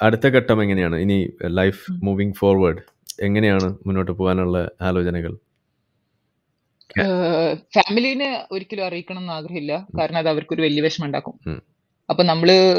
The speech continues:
Speaker 2: ഉം, ഇങ്ങനെ പീസ്ഫുൾ ആയിട്ട് പോകാൻ തന്നെയാണ് തീരുമാനം. അവരറിയാത്ത രീതിയില്.
Speaker 1: ഉം.
Speaker 2: ഏഹ്, I wish എനിക്ക് ഒരു കുറച്ച് കറേജ് ഉണ്ടായിട്ട് അവര് എന്നെ അക്സെപ്റ്റ് ചെയ്യും എന്നുണ്ടെങ്കിൽ of course ഞാൻ അത് പറയുമായിരിക്കും. കാരണം എനിക്ക് എന്റെ ലൈഫ് നന്നായിട്ട് ജീവിക്കാൻ പറ്റുമല്ലോ.
Speaker 1: ഉം.
Speaker 2: പക്ഷേ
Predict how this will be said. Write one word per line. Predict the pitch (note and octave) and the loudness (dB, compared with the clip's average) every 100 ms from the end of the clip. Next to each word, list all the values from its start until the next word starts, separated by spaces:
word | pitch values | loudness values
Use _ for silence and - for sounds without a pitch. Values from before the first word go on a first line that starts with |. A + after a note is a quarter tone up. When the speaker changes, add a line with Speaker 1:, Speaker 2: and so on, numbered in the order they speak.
| - | 2
Speaker 2:
ഉം, | E3 E3+ F3 F3+ E3 - F#3 | 0 0 0 -2 -4 -6 -2
ഇങ്ങനെ | F3+ F3+ F3 E3 - | 2 4 4 2 0
പീസ്ഫുൾ | G3+ F#3 G3+ | -2 0 2
ആയിട്ട് | F#3+ F#3+ | 2 2
പോകാൻ | F3 F3 F#3 | 0 2 0
തന്നെയാണ് | F3+ F3+ F3 | -2 -4 -6
തീരുമാനം. | D#3 D3 E3 | -8 -8 -6
അവരറിയാത്ത | D3+ E3 D#3 D#3 D3+ | -4 -2 0 -2 -2
രീതിയില്. | E3 D3+ D#3 G3+ - | -6 -4 -4 -4 -6
Speaker 1:
ഉം. | D#2 - _ _ _ _ _ _ - - - | -10 -12 _ _ _ _ _ _ -20 -20 -2
Speaker 2:
ഏഹ്, | F#3 F#3 F3 G3 - A3+ | 4 6 6 4 4 2
I | |
wish | C#4 D4+ | 0 -2
എനിക്ക് | A#3 C#4 | -4 -4
ഒരു | C4+ | -6
കുറച്ച് | B3+ C4 | -6 -4
കറേജ് | B3 A3 A3 | -2 -2 0
ഉണ്ടായിട്ട് | A3 A3 A3 | -2 0 0
അവര് | G3+ | 0
എന്നെ | A3+ A3 | 0 -2
അക്സെപ്റ്റ് | G#3 - - | -6 -8 -6
ചെയ്യും | A#3 A3 G#3+ | -2 -2 -2
എന്നുണ്ടെങ്കിൽ | G3+ G#3 G#3 G#3 G#3+ | -6 -6 -4 -2 0
of | G#3+ | -2
course | - A3+ A3 | 0 0 0
ഞാൻ | G#3 | -2
അത് | G#3 | 0
പറയുമായിരിക്കും. | F3+ F3+ F3 F3 | 0 0 -2 -2
കാരണം | F#3 | 0
എനിക്ക് | G3+ F#3+ G#3 | 0 0 -2
എന്റെ | F#3+ | 0
ലൈഫ് | G3 F#3+ | -2 -2
നന്നായിട്ട് | F#3+ F3+ F3 | -4 -8 -6
ജീവിക്കാൻ | F3 E3+ F3+ | -6 -6 -4
പറ്റുമല്ലോ. | F3 F3 D#3 D3+ | -4 -4 -4 -4
Speaker 1:
ഉം. | E2+ - - - _ _ _ - | -8 -10 -14 -20 _ _ _ -4
Speaker 2:
പക്ഷേ | G#3+ B3+ A#3+ | 4 6 4